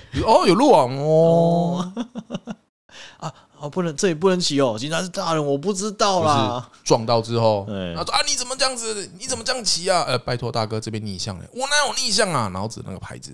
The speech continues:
Speaker 1: ，“你看，<laughs> 你懂这个牌子吗？”“那什么啦？你驾照重考。”“我怀疑你根本不认识这个东西，你重考。”
Speaker 2: 你回去重笔试。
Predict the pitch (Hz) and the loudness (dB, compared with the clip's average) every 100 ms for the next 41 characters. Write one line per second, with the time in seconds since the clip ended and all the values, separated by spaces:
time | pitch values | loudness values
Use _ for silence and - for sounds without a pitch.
0 | - _ - - 98 120 120 - - - | -20 _ -14 -8 -4 -2 -4 -8 -14 -8
1 | - - - 123 123 101 113 104 101 101 | -6 -4 -4 -4 -2 -2 0 -2 -2 -4
2 | 90 98 - - - 135 294 277 208 208 | -6 -6 -10 -18 -18 -10 -4 -2 -2 2
3 | 220 170 107 101 - 113 107 - - 92 | 2 2 0 -4 -4 -4 -4 -6 -10 -10
4 | - - - 104 113 - 117 120 143 131 | -12 -12 -12 -4 0 2 4 2 2 -2
5 | 98 113 104 80 - - 110 101 95 92 | -4 -4 -4 -8 -14 -8 -6 -6 -6 -8
6 | 80 69 - - - 87 - 85 - 104 | -8 -12 -14 -14 -16 -16 -14 -12 -14 -10
7 | 95 92 104 98 90 85 76 82 | -6 -2 -2 -4 -6 -6 -10 -12